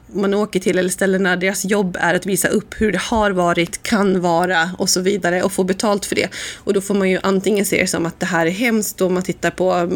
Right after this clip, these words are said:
på människor och uppvisning och de vill inte vara där, eller så ser man som att de här dollars för att kanske kolla in i något hus eller som de vill att man ska sticka till dem. En, två,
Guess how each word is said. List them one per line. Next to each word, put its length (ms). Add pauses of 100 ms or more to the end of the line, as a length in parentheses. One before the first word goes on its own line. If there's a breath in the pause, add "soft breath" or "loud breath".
(140)
på 100
människor 480
och 160
uppvisning 520
och 60
de 140
vill 120
inte 140
vara 220
där, 200
eller 260
så 240 (260 loud breath)
ser 220
man 120
som 140
att 80
de 100
här 100
dollars 560
för 240
att 180
kanske 500 (380 loud breath)
kolla 260
in 180
i 60
något 260
hus 340
eller 440 (180 loud breath)
som 200
de 120
vill 160
att 100
man 100
ska 120
sticka 280
till 300
dem. 260 (340)
En, 220
två, 280